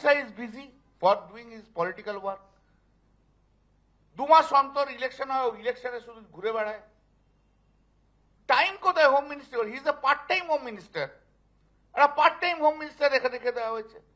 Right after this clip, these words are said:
ও হরিয়ানাতে যখন যাচ্ছে বলছে, "আমি,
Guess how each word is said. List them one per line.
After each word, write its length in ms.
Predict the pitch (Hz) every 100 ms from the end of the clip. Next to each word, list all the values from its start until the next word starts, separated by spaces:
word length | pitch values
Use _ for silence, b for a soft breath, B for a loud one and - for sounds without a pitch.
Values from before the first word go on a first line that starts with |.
| _ _ _
ও 180 | - 294
হরিয়ানাতে 640 | 247 302 320 339 339 339
যখন 260 | 330 320 311
যাচ্ছে 300 | 302 294 294
বলছে, 280 | 277 277 269
"আমি, 380 | 247 262 262